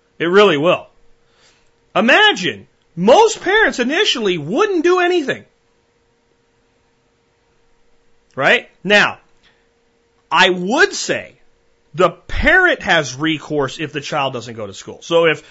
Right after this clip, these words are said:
you say, "Tommy, you're going to school," and, and Tommy says, "There's a law that says I don't have to go anymore." "No, there's a law that says that I don't have to send you.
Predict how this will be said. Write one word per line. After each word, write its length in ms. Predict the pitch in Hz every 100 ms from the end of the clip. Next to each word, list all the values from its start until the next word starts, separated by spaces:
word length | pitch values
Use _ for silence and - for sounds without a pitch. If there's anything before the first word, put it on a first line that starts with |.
| - _
you 400 | 147 156 262 339
say, 500 | 339 214 165 139 123 _ -
"Tommy, 440 | 170 185 262 285
you're 180 | 226 170
going 240 | 185 214
to 60 | 202
school," 400 | - 247 208 143
and, 260 | 123 131 131
and 180 | 143 143
Tommy 280 | 170 170
says, 220 | 135 143 - - -
"There's 280 | - 320 294
a 60 | 240
law 360 | 196 247 339
that 100 | 240
says 260 | 190 214 190
I 140 | 202
don't 160 | 226 208
have 220 | 208 196
to 80 | 165
go 300 | 160 254 269
anymore." 360 | 175 131 123 107 -
"No, 260 | - 180 220
there's 220 | 240 233
a 60 | 233
law 440 | 208 175 185 208
that 180 | 214 202
says 480 | - 202 190 196 165
that 240 | 190 180
I 340 | - 156 170 175
don't 360 | 147 147 147
have 300 | 131 135 127
to 60 | -
send 380 | - 302 320 170
you. 200 | 135